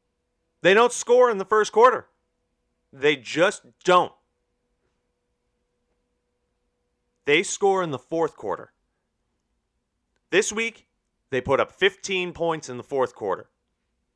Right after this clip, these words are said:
You're showing the whole world you can do it. When push comes to shove, you're capable.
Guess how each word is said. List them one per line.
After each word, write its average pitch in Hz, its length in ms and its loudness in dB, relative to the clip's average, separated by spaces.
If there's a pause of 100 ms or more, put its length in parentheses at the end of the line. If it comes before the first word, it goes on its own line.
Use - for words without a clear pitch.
(1120)
You're 139 220 -2
showing 247 460 2
the 180 100 2
whole 208 320 6
world 190 280 0
you 143 120 -10
can 120 160 -16
do 147 200 0
it. - 120 -6 (1700)
When 143 240 -4
push 202 260 0
comes 214 280 -4
to 135 100 -12
shove, 175 360 2
you're 135 200 -2
capable. - 640 -2